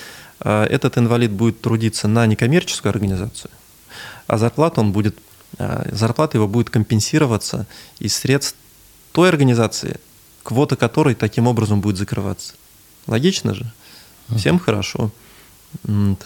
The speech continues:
Speaker 1: специфика определенная с р-, э, в работе с инвалидами у специализированных организаций есть. Э, ну, мне кажется, отлично. Вот щас, э, э,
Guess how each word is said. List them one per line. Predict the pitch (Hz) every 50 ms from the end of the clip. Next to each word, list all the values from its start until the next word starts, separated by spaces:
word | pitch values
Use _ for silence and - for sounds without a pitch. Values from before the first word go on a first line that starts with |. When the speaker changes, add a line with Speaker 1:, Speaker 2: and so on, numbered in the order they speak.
| 127 123 -
Speaker 1:
специфика | - - - 127 120 - - 165 - 139 - - 107 - - - - - - - - - - - - -
определенная | - 101 - - 104 110 110 113 117 113 107 104 101
с | - -
р-, | - - -
э, | 104 107 107 107
в | 98 107
работе | 110 107 104 123 123 - - 113 104 - - - - - - - -
с | - - 113 107 107 107 -
инвалидами | 117 113 107 110 117 127 156 143 123 104 101 104
у | 104 104 104 104 104
специализированных | 101 - - 101 - - 104 104 98 117 131 127 110 107 98 - -
организаций | - 95 98 98 98 90 98 98 - - - 101
есть. | 87 98 107 110 107 - - - - - - - - - - - - - -
Э, | - - - -
ну, | 101 101 101 101 98 95 - - - - - _
мне | - - 107 101 98
кажется, | - 104 - - - - 98
отлично. | - - 135 175 - - - - 135 113 113
Вот | 127 113 -
щас, | - - 156 156 - - - - - - - - - - - -
э, | 101 101 101 104 107 - - - - - - - - - - - - - - - - -
э, | - 123 117 117 117 - -